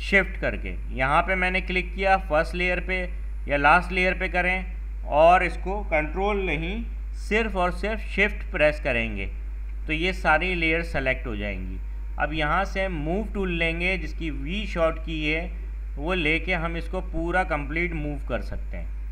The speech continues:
ठीक है, इसको जहाँ चाहें हम रख सकते हैं इस layer को। ये उस सूरत में आता है कि आपने कोई चीज़ बनाई, Suppose कि आपने एक चीज़ बनाई या आपके boss ने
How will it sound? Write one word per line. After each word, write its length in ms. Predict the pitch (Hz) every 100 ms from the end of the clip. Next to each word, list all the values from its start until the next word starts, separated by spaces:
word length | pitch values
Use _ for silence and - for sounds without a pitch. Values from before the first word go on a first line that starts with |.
| - - - - - - -
ठीक 240 | - 120 170
है, 100 | 175
इसको 200 | - 175
जहाँ 360 | 139 131 143
चाहें 320 | 156 170 175 180
हम 140 | 175
रख 140 | 143 -
सकते 340 | 139 - 165
हैं 120 | 180
इस 120 | 170 143
layer 260 | 127 110
को। 180 | 98 95 - - - - 113
ये 180 | 143 202
उस 320 | 196 180 -
सूरत 260 | 190 185 185
में 140 | 196
आता 280 | 170 160 170
है 160 | 170 185
कि 80 | 175
आपने 360 | 156 160 175 175
कोई 240 | 165 151 156
चीज़ 240 | 180 160
बनाई, 380 | 147 143 151 175 - - -
Suppose 480 | 165 165 175 185
कि 100 | 185 175
आपने 460 | 160 160 170 170
एक 160 | 170 -
चीज़ 160 | 170 156
बनाई 320 | 151 160 185
या 200 | 180 156
आपके 320 | 151 151 156
boss 380 | 123 147 165 175
ने 160 | 165